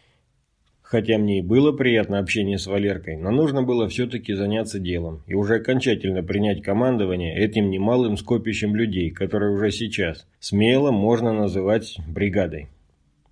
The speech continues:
Я решил немедленно приступать к делу и сурово брать власть в свои руки.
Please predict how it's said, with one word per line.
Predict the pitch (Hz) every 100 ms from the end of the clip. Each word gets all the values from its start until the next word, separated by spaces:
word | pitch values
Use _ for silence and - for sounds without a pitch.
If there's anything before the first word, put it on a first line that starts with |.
| _ _ _ -
Я | 90 117
решил | 135 139 143 139
немедленно | 147 139 90 92 90
приступать | 87 101 - 98 98 85
к | 95
делу | 113 127 80 76 -
и | 104
сурово | 101 139 131 147 131
брать | 101 107 113 98
власть | 85 101 113 117 -
в | -
свои | - 98 104
руки. | 92 85 85